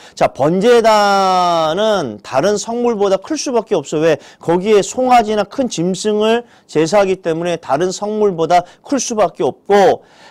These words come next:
항상 어떻게 정사각형으로 만들었다는 것은 하나님의 공의가 있는 거예요. 정확한 규칙대로 만들었다, 이런 뜻이거든요. 이 말은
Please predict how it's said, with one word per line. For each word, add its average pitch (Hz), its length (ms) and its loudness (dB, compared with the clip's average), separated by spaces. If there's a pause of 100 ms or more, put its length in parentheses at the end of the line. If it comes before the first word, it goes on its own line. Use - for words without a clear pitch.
항상 277 560 0
어떻게 208 300 0
정사각형으로 214 1080 0
만들었다는 175 720 -2
것은 156 280 -2 (180)
하나님의 208 640 -2
공의가 185 560 0
있는 139 200 -6
거예요. 92 240 -10 (400)
정확한 240 600 -6
규칙대로 226 640 -2
만들었다, 180 880 -2
이런 262 220 0
뜻이거든요. 143 760 -4 (220)
이 233 160 0
말은 175 400 0